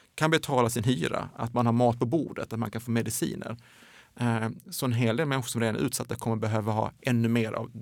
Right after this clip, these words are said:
direkt, liksom, nödhjälp i det här läget. Och då tänker jag att som vanligt är det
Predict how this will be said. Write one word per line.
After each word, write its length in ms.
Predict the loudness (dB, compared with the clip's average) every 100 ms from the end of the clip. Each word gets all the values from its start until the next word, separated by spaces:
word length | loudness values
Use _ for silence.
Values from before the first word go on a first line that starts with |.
| -14
direkt, 440 | -2 -2 -2 -8 -8
liksom, 360 | -8 -6 -2
nödhjälp 640 | 0 0 -2 -4 -6 -4 -6
i 40 |
det 60 | -2
här 80 | -2
läget. 480 | -2 -4 -8 -12 -20 -20 -20 -20 -18 -6
Och 80 |
då 60 | -4
tänker 320 | -4 -4 -2
jag 60 | -4
att 220 | -4 -14 _ -14
som 220 | -2 2 4
vanligt 340 | 4 2 0
är 140 | 0
det 220 | 0 -2